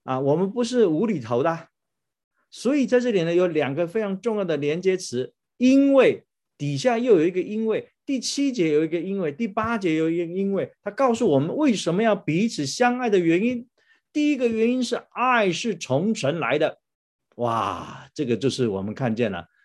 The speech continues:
今天我们爱弟兄的心，我们人跟人之间彼此的相爱，不是用我们自己的爱，不是人的爱来爱别人。弟兄姊妹们，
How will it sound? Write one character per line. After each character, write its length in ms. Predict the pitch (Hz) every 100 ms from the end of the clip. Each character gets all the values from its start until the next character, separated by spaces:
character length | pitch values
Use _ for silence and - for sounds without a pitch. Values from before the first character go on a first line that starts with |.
| _
今 140 | - 180
天 100 | 202
我 140 | 151
们 120 | 131
爱 200 | 151 180
弟 180 | 147 170
兄 180 | 156 165
的 80 | 139
心， 400 | 131 156 160 160 _ -
我 120 | 110
们 360 | 131 147 135 - -
人 240 | 143 156
跟 120 | 175
人 160 | 175 156
之 120 | 170
间 200 | 165 170
彼 240 | 165 131 165
此 120 | 123
的 80 | 110
相 220 | - 143
爱， 100 | 131
不 160 | 131
是 140 | 135 165
用 340 | 151 127 135
我 120 | 104
们 180 | 95 110
自 320 | - - 294
己 240 | 165 - 92
的 120 | 113 -
爱， 280 | 127 98 - _ -
不 240 | 113 147
是 180 | 185 220
人 340 | 123 110 123
的 120 | 156 147
爱 360 | 143 135 101
来 160 | 90 92
爱 260 | - 113 95
别 240 | 98 92
人。 160 | 82 90
弟 540 | _ _ _ _ 139
兄 60 | 135
姊 120 | 120
妹 120 | 117
们， 240 | 110 92